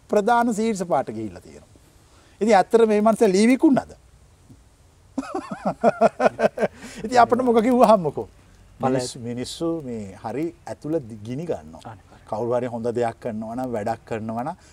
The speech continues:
Speaker 1: ඒක නිග්ලෙක්ට් කරනවා. ඊට පස්සේ අපි හිත-, අපේ සමාජයේ අපේ අධ්‍යයනය කළා තියෙන හොඳට. කවුරු හරි මිනිස්සෙක් හොඳට නැගිටිනවා නම්, හොඳ ඒ ගිහියෙක් වුණත්, කවුරු වුණත්, කුඩුකාරයෙක් කියනවා, නිදන් හාරන නොයෙකුත් දේවල් කියනවා. ඊට පස්සේ ඒ මනුස්සයාට අනේන මන්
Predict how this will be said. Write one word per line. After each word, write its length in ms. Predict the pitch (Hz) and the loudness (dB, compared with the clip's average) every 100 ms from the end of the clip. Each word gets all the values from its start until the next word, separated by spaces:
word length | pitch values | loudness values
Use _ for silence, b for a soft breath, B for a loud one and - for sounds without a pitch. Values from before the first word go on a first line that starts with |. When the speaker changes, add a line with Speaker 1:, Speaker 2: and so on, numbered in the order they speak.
| b | b
Speaker 1:
ඒක 160 | 196 202 | -4 -2
නිග්ලෙක්ට් 520 | 226 156 156 170 117 - | 0 -2 -2 -2 -4 -8
කරනවා. 400 | 113 90 85 - _ _ b b b b | -10 -10 -18 -20 _ _ b b b b
ඊට 180 | - 202 | -10 -6
පස්සේ 560 | 262 233 220 208 190 | -4 0 2 4 4
අපි 220 | 175 170 208 | 0 -2 -2
හිත-, 160 | 208 | -2
අපේ 200 | 196 208 | -2 -2
සමාජයේ 480 | 202 175 190 190 196 - - - - - | -2 -2 -2 -2 -4 -4 -16 -20 -16 -10
අපේ 240 | 139 175 | -6 -2
අධ්‍යයනය 360 | 151 143 208 170 | -2 -2 -4 -2
කළා 200 | 135 127 | -4 -2
තියෙන 280 | 180 175 | -2 -2
හොඳට. 260 | 139 107 95 - b b | -4 -8 -12 -20 b b
කවුරු 220 | - 185 | 0 0
හරි 100 | 190 | 0
මිනිස්සෙක් 520 | 190 170 175 - 175 170 | 0 -2 -2 -4 -4 -2
හොඳට 240 | 156 160 | -2 -2
නැගිටිනවා 540 | 151 147 147 151 143 | -2 -4 -6 -6 -4
නම්, 180 | 143 143 151 | -4 -6 -8
හොඳ 180 | 147 139 139 135 - 110 | -10 -10 -10 -14 -20 -10
ඒ 200 | 147 135 | -8 -6
ගිහියෙක් 380 | 151 214 226 - | -4 0 0 0
වුණත්, 300 | 151 123 - | -2 -2 -2
කවුරු 300 | 196 233 175 | 0 2 0
වුණත්, 220 | 131 104 b b | -4 -10 b b
කුඩුකාරයෙක් 640 | - 165 160 143 127 123 - | -4 -2 2 4 6 2 -2
කියනවා, 640 | 123 117 117 156 147 139 | -4 -4 -2 -2 -2 -6
නිදන් 320 | 139 139 147 | -4 -2 -2
හාරන 300 | 143 127 120 | 0 -2 -2
නොයෙකුත් 400 | 131 269 285 214 | -4 -6 -4 -4
දේවල් 300 | 151 135 123 | 0 2 0
කියනවා. 380 | 117 113 101 90 _ _ b b b b | -2 -6 -8 -12 _ _ b b b b
ඊට 180 | 220 | -2
පස්සේ 260 | 240 233 196 | 2 2 4
ඒ 40 | 202 | 4
මනුස්සයාට 480 | 202 202 202 190 196 | 2 0 -2 0 0
අනේන 320 | 170 180 180 | 0 -2 -6
මන් 220 | 180 175 | -4 -4